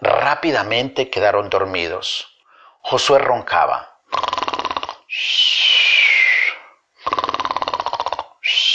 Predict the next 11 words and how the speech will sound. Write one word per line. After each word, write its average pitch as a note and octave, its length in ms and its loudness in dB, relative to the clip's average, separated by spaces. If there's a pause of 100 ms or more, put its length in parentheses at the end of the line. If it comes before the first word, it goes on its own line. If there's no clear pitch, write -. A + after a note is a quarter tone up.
(1600)
Pero F3+ 160 4
el G#3 100 6
abuelo C3 360 2
João, G#2 600 0 (300)
preocupado B2 840 0
por D3+ 180 0
la G#2 100 -2
eternidad G2 640 -2
de G#2 220 2
ellos, G#2+ 340 -4
oraba: - 600 -2